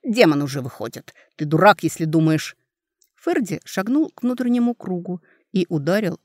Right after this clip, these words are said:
по руке неизвестного, который все еще, хоть и будучи растерянным, держал собаку за ошейник.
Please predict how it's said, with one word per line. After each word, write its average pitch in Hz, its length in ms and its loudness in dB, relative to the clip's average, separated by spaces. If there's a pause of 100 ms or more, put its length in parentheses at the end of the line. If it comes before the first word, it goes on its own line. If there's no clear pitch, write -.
по 165 120 -4
руке 151 260 -6
неизвестного, 170 680 -4
который 147 380 -10
все 180 240 -8
еще, 170 360 -10 (260)
хоть - 280 -2
и 165 120 0
будучи 151 480 -4
растерянным, 147 600 -4
держал 139 260 -6
собаку - 360 -12
за 185 140 -8
ошейник. 151 600 -10